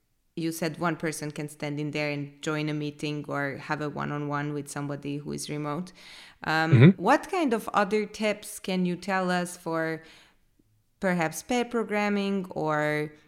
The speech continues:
Speaker 1: office setup or for raising awareness within the office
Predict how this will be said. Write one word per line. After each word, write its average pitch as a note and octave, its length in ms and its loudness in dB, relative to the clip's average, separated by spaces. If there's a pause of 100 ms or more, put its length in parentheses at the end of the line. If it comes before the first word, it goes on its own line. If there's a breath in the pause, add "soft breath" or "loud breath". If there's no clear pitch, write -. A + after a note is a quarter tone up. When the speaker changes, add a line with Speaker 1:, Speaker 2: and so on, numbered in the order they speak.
(120 soft breath)
Speaker 1:
office A3+ 400 2
setup G3+ 840 0 (180)
or D3+ 720 0
for E3 220 -2
raising F#3 440 2
awareness G3 600 -2
within E3 280 -4
the E3 120 -2
office D#3+ 640 -4